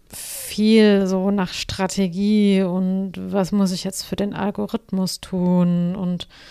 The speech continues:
was kommt gut an und eigentlich will ich das so nicht machen und wollte es so auch noch nie machen, hab's eigentlich auch meistens so nicht gemacht,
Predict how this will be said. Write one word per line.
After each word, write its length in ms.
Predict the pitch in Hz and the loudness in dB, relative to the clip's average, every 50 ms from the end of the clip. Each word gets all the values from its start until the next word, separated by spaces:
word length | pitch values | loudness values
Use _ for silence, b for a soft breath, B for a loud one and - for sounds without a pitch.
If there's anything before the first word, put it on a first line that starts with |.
| B B B B B B B B B B B B B B B B - | B B B B B B B B B B B B B B B B -8
was 240 | - 190 185 - - | -6 -6 -6 -6 -6
kommt 280 | - 208 202 196 - | -4 -2 -2 -2 -2
gut 220 | - 196 190 - - | -4 -6 -6 -6 -4
an 420 | - 202 190 190 196 196 190 190 | -2 -2 0 0 0 0 -2 -2
und 220 | 196 190 185 - | -4 -4 -6 -6
eigentlich 420 | - - 190 202 208 202 180 - - | -4 -4 -4 -2 -4 -6 -6 -6 -4
will 140 | 196 202 214 | -2 -2 -2
ich 120 | 226 - | -2 -2
das 340 | - - 165 - - - - | -4 -6 -6 -6 -8 -8 -4
so 240 | 202 202 202 202 208 | -2 0 0 2 2
nicht 260 | 202 196 185 - - | 0 0 -2 -2 -2
machen 420 | 196 208 214 - 247 240 240 233 | 0 0 0 0 0 0 0 0
und 280 | 214 202 196 180 175 175 | 0 -2 -4 -4 -4 -2
wollte 340 | 185 190 208 247 269 294 285 | 2 4 4 4 4 4 2
es 220 | 262 - - - | 2 0 -4 -6
so 180 | - 247 - - | -4 -4 -2 -2
auch 240 | - 233 226 - | -2 -2 -2 -2
noch 160 | 233 240 214 208 | -4 -4 -2 0
nie 180 | 233 233 233 | 0 2 2
machen, 520 | 233 233 233 214 - 226 220 208 - - 175 - - - - | 2 0 0 -2 -4 -6 -6 -6 -8 -12 -14 -14 -14 -8 -4
hab's 400 | 196 214 226 - - - - - - _ _ - | -2 -2 -2 -4 -6 -14 -14 -16 -20 _ _ -4
eigentlich 680 | 220 202 208 214 214 214 214 208 - 208 190 - - | 0 0 2 2 0 0 -2 -4 -4 -6 -8 -8 -8
auch 540 | - 180 190 196 196 185 - - - - - - _ _ b b b b b b b b b b b b - | -6 -4 -2 -2 -4 -6 -8 -12 -16 -18 -20 -20 _ _ b b b b b b b b b b b b 0
meistens 720 | 190 190 190 190 185 220 240 - - - 240 240 - - | 2 4 4 6 6 4 2 0 -4 -4 -4 -4 -4 -2
so 160 | - 233 226 220 | -2 0 2 2
nicht 240 | 220 226 208 - | 2 0 -2 -4
gemacht, 760 | - 220 214 208 208 214 220 220 - - - - - - - | -4 -2 0 0 0 0 0 -2 -4 -8 -14 -14 -16 -16 -18